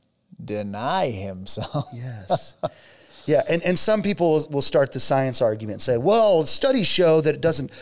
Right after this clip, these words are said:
Speaker 2: doesn't help that much." Who cares if it doesn't help that much? If it helps one person, that is enough. It's enough. So, uh,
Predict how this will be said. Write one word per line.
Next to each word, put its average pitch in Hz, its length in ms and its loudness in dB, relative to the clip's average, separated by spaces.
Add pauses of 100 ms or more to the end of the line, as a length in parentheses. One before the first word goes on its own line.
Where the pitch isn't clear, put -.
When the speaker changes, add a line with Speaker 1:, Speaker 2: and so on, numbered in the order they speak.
(120)
Speaker 2:
doesn't 143 280 0
help 151 240 2
that 113 200 0
much." 98 360 -8 (380)
Who - 180 4
cares 440 640 2
if 208 120 0
it 165 100 -2
doesn't 156 220 0
help 147 220 2
that - 200 2
much? 120 360 -2 (600)
If 226 160 0
it 247 100 2
helps 269 380 0
one 170 480 0
person, 359 560 2 (380)
that 185 160 -2
is 226 120 -2
enough. 214 680 -2 (520)
It's 151 180 -4
enough. 180 640 -6 (480)
So, 143 380 2
uh, - 80 -4